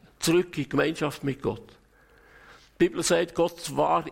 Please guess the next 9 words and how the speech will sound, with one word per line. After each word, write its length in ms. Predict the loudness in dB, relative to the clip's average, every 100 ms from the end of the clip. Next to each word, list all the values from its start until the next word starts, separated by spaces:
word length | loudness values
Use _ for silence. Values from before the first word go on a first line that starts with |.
| -4
in 400 | 0 2 0 -2
Christus, 840 | 0 2 2 0 0 0 -2 2
wo 140 | 2
er 140 | 4 0
auf 140 | 0
die 80 | -2
Erde 400 | -2 -2 -2 -2
ist 100 | -2
gekommen, 180 | -4